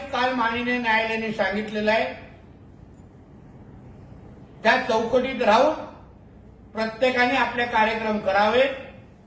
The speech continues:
त्याचं उल्लंघन कोणीही करत असताना दिसलं, उगाच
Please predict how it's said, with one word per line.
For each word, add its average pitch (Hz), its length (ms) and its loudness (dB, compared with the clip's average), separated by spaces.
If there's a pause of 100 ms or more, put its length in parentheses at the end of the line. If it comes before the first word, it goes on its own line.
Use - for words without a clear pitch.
(260)
त्याचं 190 240 -2
उल्लंघन 277 600 2
कोणीही 269 380 2
करत 277 300 2
असताना 247 420 -2
दिसलं, 220 400 -4 (1500)
उगाच 240 300 4